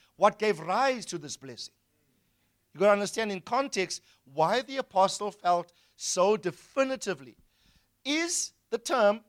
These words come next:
"I am confident" equated to "I hope so"? No. He's saying, "Listen, guys, I hope you guys finish." No? Ah, what does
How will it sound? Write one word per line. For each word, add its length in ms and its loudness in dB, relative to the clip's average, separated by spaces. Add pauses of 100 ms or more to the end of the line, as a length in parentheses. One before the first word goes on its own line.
"I 160 2
am 180 -4
confident" 800 -4 (320)
equated 640 -6
to 300 -8 (260)
"I 140 8
hope 260 4
so"? 300 2 (1300)
No. 380 8 (260)
He's 160 -6
saying, 160 -4 (140)
"Listen, 240 -6
guys, 280 4
I 80 -4
hope 180 2
you 60 -8
guys 240 2
finish." 420 -8 (960)
No? 240 2 (580)
Ah, 220 8
what 160 2
does 180 6